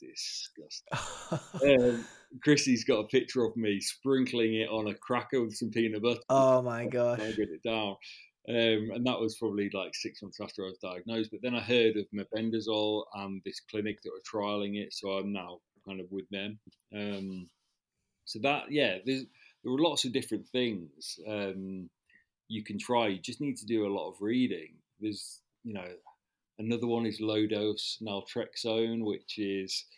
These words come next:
Speaker 1: I think they use that to, for heroin addicts, actually, um, in higher doses. But at low doses, it's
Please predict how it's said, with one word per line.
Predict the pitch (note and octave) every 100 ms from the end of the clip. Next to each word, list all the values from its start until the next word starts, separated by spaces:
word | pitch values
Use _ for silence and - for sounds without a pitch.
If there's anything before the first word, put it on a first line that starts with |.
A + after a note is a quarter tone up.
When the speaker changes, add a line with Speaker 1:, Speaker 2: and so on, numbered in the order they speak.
| _ _ _ _ _ _ -
Speaker 1:
I |
think | D3 E3+ F#2+
they | A2
use | G#2 G#2 G#2 G2 -
that | G2 F#2+ - -
to, | G2 F#2+ - _
for | G2+
heroin | G2 A2+ E3 A2+
addicts, | D#2+ D#2+ - -
actually, | - - - E2 E2 _ G#2+
um, | G#2+ G#2 G2+ G2+ G2 F#2+ F#2+ -
in | A#2+ G2+ F#2+
higher | - A2 G#2
doses. | G2 G2+ A2 - F2+ -
But | A2 G2+
at | G2+
low | G#2+ A#2+ B2
doses, | A#2+ G#2 G2+ - F#2+ F2+
it's | -